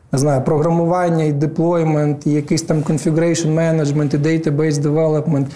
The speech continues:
і якось об'єднувати цю команду, е, навколо од-, єдиної цілі, то я буду це робити, бо це призведе до певного результату. І коли я це робив, робив, робив, робив, якось так трапилося, що я опинився вже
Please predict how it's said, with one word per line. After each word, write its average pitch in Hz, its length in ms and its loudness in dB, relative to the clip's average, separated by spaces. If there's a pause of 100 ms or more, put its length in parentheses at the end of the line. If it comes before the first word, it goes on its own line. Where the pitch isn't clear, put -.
(180)
і 147 80 2
якось 170 480 0
об'єднувати 156 800 0
цю 151 220 -2
команду, 147 680 0 (480)
е, 165 40 0 (500)
навколо 165 520 0 (120)
од-, 156 160 0 (300)
єдиної 160 500 0
цілі, 220 560 0 (500)
то 160 100 0
я 190 120 2
буду 240 280 2
це 208 180 -2
робити, 208 380 0
бо 160 140 0
це 196 200 -2
призведе 170 640 0
до 156 140 0
певного 151 480 0
результату. 139 640 -2
І - 20 -2
коли 254 220 0
я 269 100 0
це 220 200 0
робив, 214 400 0
робив, 185 340 0
робив, 180 360 0
робив, 233 320 2
якось 208 280 0
так 180 200 -2
трапилося, 180 580 0
що 135 320 -2
я 175 200 2
опинився 185 580 0
вже 160 360 2